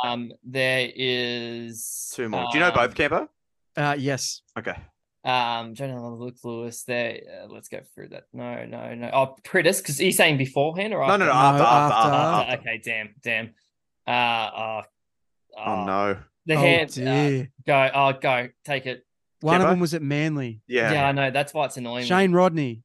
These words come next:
Speaker 1: Oh, he did too.
Speaker 3: Oh,
Speaker 2: Yes.
Speaker 3: yeah. And then the
Speaker 2: Um,
Speaker 3: other one was at West, Paul Fadawira.
Speaker 1: Paul Fadawira, yeah.
Speaker 3: Awesome.
Speaker 2: Bang.
Speaker 3: Good work, Scott.
Speaker 2: He's, uh, it's all right. He's just, he's just warming up for next year's Slay Brain. It's fine.
Speaker 3: <laughs>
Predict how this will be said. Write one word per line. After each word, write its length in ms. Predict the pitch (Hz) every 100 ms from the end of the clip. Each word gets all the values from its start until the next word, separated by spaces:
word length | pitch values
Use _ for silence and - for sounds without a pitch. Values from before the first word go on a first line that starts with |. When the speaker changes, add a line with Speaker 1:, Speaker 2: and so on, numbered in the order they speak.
| _
Speaker 1:
Oh, 100 | 160
he 80 | 190
did 220 | 208 262
too. 420 | - 302 320 320 185
Speaker 3:
Oh, 680 | 190 202 196 196 190 180 165
Speaker 2:
Yes. 140 | 165
Speaker 3:
yeah. 340 | 175 170 160 143
And 80 | 151
then 80 | 165
the 100 | -
Speaker 2:
Um, 60 |
Speaker 3:
other 100 | 175
one 140 | 165 165
was 120 | 156
at 80 | 156
West, 300 | 147 139 -
Paul 160 | 147 131
Fadawira. 640 | 147 131 127 127 123 131 -
Speaker 1:
Paul 120 | 151
Fadawira, 440 | 156 123 117 113 110
yeah. 120 | 113
Speaker 3:
Awesome. 360 | 165 175 190 143
Speaker 2:
Bang. 140 | 117
Speaker 3:
Good 80 | 165
work, 180 | 160 156
Scott. 300 | - 151 160 _ _ _ _ _ _
Speaker 2:
He's, 220 | - 120 117 _ _ _ -
uh, 220 | 117 104 - - -
it's 160 | 123 135
all 60 |
right. 160 | 117 104
He's 120 | 135
just, 160 | 147 -
he's 180 | 165 160
just 160 | 196
warming 240 | 214 196 165
up 120 | 139
for 80 | 135
next 260 | 117 -
year's 180 | 107 98
Slay 160 | 101 90
Brain. 240 | 92 85
It's 140 | - -
fine. 220 | 311 -
Speaker 3:
<laughs> 440 | 294 294 _ 233